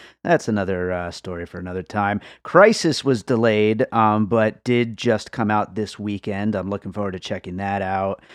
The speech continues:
Um, I'm surprised it came out at all with all the Armie Hammer stuff still going on. But, um,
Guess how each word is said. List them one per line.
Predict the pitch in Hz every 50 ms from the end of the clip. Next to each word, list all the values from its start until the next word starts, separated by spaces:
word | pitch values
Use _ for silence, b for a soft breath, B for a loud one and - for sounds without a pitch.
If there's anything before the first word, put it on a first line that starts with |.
| b b b b b b -
Um, | 104 98 95 95 95 95 98
I'm | 101 101
surprised | - 117 - - 107 101 95 95
it | -
came | - 117 104 101
out | 98 95 90
at | 92 107
all | 131 151 139 127 117 110
with | 113 110 110
all | 110 104
the | 92 107
Armie | 98 101 101 101 98 98
Hammer | 101 98 95 92 95 87
stuff | - - - 98 90 87
still | - - 107 92 90
going | 87 90 90 90 90
on. | 90 85 85 87 87
But, | 78 85 95 92 92 95 92
um, | 101 104 101 101 104 95 95